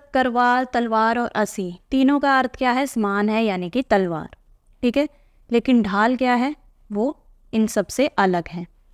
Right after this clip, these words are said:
ढाल का अर्थ होता है जो युद्ध में हम, युद्ध में प्रयोग किए जाने वाला एक तरह का वस्त्र होता है,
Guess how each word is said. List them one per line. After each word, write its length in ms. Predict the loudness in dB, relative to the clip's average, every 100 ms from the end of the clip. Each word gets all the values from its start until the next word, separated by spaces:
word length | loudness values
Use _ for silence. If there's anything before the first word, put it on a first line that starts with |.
| _ -20 _
ढाल 300 | -2 2 2
का 160 | 4 2
अर्थ 180 | 2 0
होता 280 | 0 0
है 200 | 0 0 -4 _ _ _ _ _ _ _ _
जो 640 | -2 0 0 0 -2 -4 -8 _ _ _ _ _ -4
युद्ध 400 | 0 2 2 4
में 200 | 4 2
हम, 460 | 2 2 2 0 -4 _ _ _ _ _
युद्ध 260 | -2 0 2
में 200 | 2 2
प्रयोग 380 | 0 2 2 0
किए 200 | 0 0
जाने 280 | 2 0 0
वाला 200 | 0 0
एक 140 | 0 -2
तरह 200 | -2 0
का 140 | 0
वस्त्र 460 | 0 0 0 -2 -4
होता 320 | -2 -4 -8
है, 80 | -14